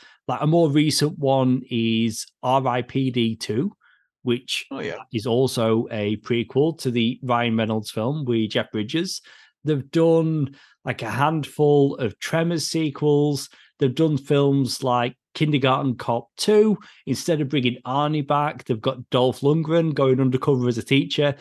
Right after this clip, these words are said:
Speaker 1: So they're the type of things that they do. So it was interesting seeing that they're behind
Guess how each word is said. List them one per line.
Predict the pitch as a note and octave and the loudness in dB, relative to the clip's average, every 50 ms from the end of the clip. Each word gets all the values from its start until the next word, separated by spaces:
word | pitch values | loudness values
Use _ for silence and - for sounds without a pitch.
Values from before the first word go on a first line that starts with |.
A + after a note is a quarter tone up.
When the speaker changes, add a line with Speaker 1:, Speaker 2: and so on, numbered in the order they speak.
| - - - _ | -14 -20 -20 _
Speaker 1:
So | - - D3+ | -4 -2 -2
they're | C#3 C3+ C#3 F#3+ G3 G#3+ A3 A3+ | -2 -2 0 2 2 4 4 4
the | G#3+ G#3 F3 | 4 2 0
type | - - - F3 F3 E3+ C#3+ - | 0 -4 -8 -6 -6 -4 -4 -6
of | D3+ - | -8 -8
things | - - D#3+ D3 C#3+ C#3+ C#3 B2+ A#2 - - _ _ _ _ _ - | -6 -4 -2 0 2 2 0 0 -2 -4 -14 _ _ _ _ _ -4
that | - C#3 C#3+ - | -4 -4 -4 -2
they | C#3 B2+ B2 B2 | -2 0 0 0
do. | A#2 B2 C#3 C#3 B2+ | 2 2 2 2 2
So | - | 2
it | C#3 | -2
was | B2 A2 - - | -2 -4 -6 -8
interesting | - D#3+ E3+ F3+ E3+ - - D3+ C3+ - - - B2 A#2+ | -4 -4 -2 -2 -2 -2 -4 -4 -4 -6 -6 -6 -6 -6
seeing | A2+ - - C3 B2+ B2 A#2 | -6 -4 -4 -2 -2 -2 -4
that | A#2 - G#2 | -6 -8 -10
they're | A2 A2+ A#2+ B2 B2+ C3 B2+ | -10 -4 -2 -2 0 0 -2
behind | B2 C3 B2 G#2 G#2+ A2+ A2 G#2+ G#2+ A2 G#2+ G#2+ | -2 -4 -4 -4 -4 -4 -6 -4 -4 -6 -6 -8